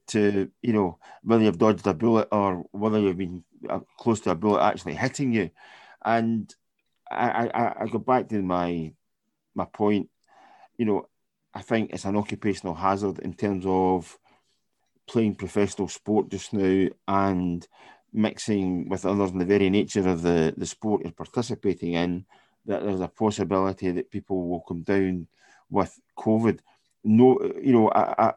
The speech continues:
I think the authorities need to be understanding, um, in these situations, and they need to, they need to look at, take, you know, guys that actually go out and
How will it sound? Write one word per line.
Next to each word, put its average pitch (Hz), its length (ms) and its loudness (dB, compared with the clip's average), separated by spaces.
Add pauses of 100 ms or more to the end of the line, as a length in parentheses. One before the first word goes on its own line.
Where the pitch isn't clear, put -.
I 107 80 0
think 139 220 2
the 107 260 4
authorities 110 540 4
need 104 140 4
to 87 60 -2
be 95 60 4
understanding, 98 840 2 (480)
um, 87 720 4 (340)
in 95 140 0
these 101 180 0
situations, 101 800 -2
and 90 200 -4
they 92 120 0
need 104 200 0
to, 90 280 0 (100)
they 95 220 0
need 101 280 4
to 92 80 2
look 95 200 -2
at, - 180 -4
take, - 540 0
you 101 100 -2
know, 85 160 -6 (1120)
guys 123 260 6
that - 140 4
actually 90 460 0
go 98 120 0
out 101 180 4
and 85 260 -4